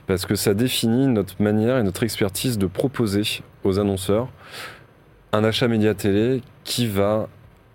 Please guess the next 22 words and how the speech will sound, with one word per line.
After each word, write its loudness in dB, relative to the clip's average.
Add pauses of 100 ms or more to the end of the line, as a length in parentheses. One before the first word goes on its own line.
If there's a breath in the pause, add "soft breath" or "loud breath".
(100)
être -4
totalement 0
changé, -2
qui -12
va -4
totalement -2
changer 0
de 0
prisme, -4
qui -4
était 0
le 0
one 0
to -6
many -2
pour -4
aller 0
sur -4
le -4
one 0
to -10
few, -2